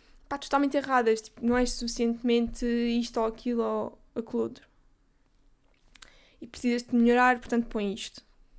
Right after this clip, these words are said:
Pronto. E estes filtros existem precisamente porque há pessoas que se calhar não têm tanta paciência ah, para se maquilhar,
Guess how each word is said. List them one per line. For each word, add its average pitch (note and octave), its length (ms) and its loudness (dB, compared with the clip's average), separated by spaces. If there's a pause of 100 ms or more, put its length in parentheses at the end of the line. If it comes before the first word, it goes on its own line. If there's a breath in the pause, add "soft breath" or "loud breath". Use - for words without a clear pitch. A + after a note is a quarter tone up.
Pronto. - 380 -20 (2250 loud breath)
E D4+ 120 4
estes F4+ 200 0
filtros B3 420 0
existem A3 520 -2
precisamente C#4 500 0
porque C#4+ 320 -8
há D4 160 2
pessoas D4 320 -4
que - 60 -12
se - 80 -12
calhar C#4 200 2
não A3+ 100 0
têm A#3+ 180 0
tanta A#3+ 140 -10
paciência D4+ 760 -4 (460 soft breath)
ah, C4+ 220 0
para C4 220 2
se B3+ 120 -4
maquilhar, G4 460 4